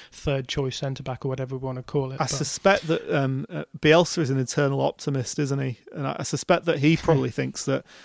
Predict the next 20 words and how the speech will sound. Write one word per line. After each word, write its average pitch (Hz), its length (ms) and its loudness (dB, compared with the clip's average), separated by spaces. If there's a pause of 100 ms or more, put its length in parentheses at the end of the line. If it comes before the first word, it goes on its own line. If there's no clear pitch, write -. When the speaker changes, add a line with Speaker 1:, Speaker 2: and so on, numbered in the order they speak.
(160)
Speaker 2:
almost 139 420 6
every 135 220 6
single 139 300 0
player 135 340 0
we 127 100 0
sign 135 380 -2
could - 160 -6
be 127 80 0
made 131 260 -2
into 127 220 -4
one 131 100 -4
of 127 80 -4
the 127 80 -4
best 131 240 -4
players 135 280 -2
in 139 60 2
Speaker 1:
Yeah. 135 40 -4
Speaker 2:
the 123 60 -4
world. 135 360 -2 (320)
Speaker 1:
Yeah. 131 140 -10